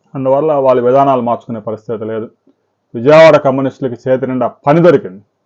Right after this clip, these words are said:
చాలా కాలం తర్వాత. ఎందుకంటే ఆర్టీసీ స్థలం లులుకి ఇస్తున్నారంటే ఇక ఇప్పటి నుంచి మొదలుపెట్టి దాదాపు రెండు మూడు సంవత్సరాల దాకా పోరాటాలు చేయొచ్చు. వాళ్ళకి విజయవాడ కమ్యూనిస్టులు మాత్రం చాలా కాలం తర్వాత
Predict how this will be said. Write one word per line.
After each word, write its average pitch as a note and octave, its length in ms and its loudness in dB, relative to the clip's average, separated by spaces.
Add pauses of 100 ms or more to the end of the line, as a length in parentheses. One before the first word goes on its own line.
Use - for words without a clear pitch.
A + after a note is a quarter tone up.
(360)
చాలా A#2 160 -4
కాలం C3 280 -4
తర్వాత. G#2+ 400 -18 (760)
ఎందుకంటే E3 320 -4
ఆర్టీసీ D3 460 0
స్థలం C3+ 460 -4 (680)
లులుకి D3 340 2
ఇస్తున్నారంటే C3+ 720 0 (560)
ఇక D3+ 120 -2
ఇప్పటి D#3 360 2
నుంచి F3 200 -2
మొదలుపెట్టి C#3+ 420 2
దాదాపు B2+ 420 0
రెండు B2 200 -4
మూడు A#2+ 240 -4
సంవత్సరాల D#3+ 500 2
దాకా C#3 220 0
పోరాటాలు G#2+ 480 -6
చేయొచ్చు. G2 420 -20 (1160)
వాళ్ళకి A#2 240 -8
విజయవాడ A#2 400 -2
కమ్యూనిస్టులు A#2+ 480 -8
మాత్రం A2+ 400 -10
చాలా G#2+ 180 -6
కాలం A2+ 280 -6
తర్వాత A#2 640 -2